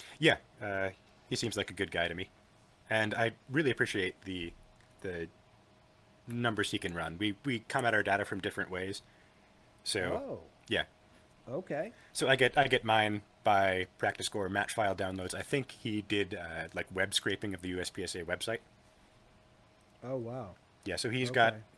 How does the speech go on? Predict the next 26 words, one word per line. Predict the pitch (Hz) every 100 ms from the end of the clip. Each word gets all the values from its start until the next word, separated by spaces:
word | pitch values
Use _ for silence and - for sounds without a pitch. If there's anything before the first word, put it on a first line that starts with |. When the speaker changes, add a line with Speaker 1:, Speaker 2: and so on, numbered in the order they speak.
| _
Speaker 1:
he's | 139
got | 127 123
a |
much, | 110 127 - -
a | 123
much | 123 -
broader | 107 107 110
set | 104 101
of | 92
data | 98 104
and | 95 98
access | 95 98 92
to | - 98
it | - - -
more | 98
readily, | 92 104 104
but | 98
it | 95
takes | 113 - - -
longer | 107 98 95
to | 85
get, | 98 - -
like, | 95 -
to, | 87 85 _ _ _ _ - - -
uh, | 98 82 80
to | 104